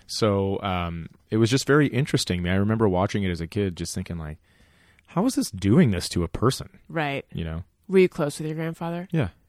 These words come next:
Speaker 2: Mom's dad or dad's dad?
Speaker 1: Mom's dad.
Speaker 2: Mm-hmm. Did he ever see you perform?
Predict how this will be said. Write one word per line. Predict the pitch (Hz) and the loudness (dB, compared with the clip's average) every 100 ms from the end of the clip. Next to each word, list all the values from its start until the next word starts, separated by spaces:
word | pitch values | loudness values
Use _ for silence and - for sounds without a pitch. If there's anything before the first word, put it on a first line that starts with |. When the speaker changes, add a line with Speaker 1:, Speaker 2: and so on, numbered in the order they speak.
| _ _ _ _ - - - - _ _ _ | _ _ _ _ -20 -20 -20 -20 _ _ _
Speaker 2:
Mom's | 170 175 170 196 | -6 -4 -2 -4
dad | 202 | -6
or | 165 | -6
dad's | 123 113 | -10 -16
dad? | - - _ _ | -18 -20 _ _
Speaker 1:
Mom's | 92 85 - | -4 -4 -4
dad. | - _ _ | -14 _ _
Speaker 2:
Mm-hmm. | 180 160 139 147 _ _ _ _ _ _ _ _ | -8 -6 -8 -14 _ _ _ _ _ _ _ _
Did | 208 | -4
he | 196 | -2
ever | 180 175 | -2 -4
see | 156 | -6
you | 156 | -8
perform? | - 156 160 180 | -8 -10 -8 -8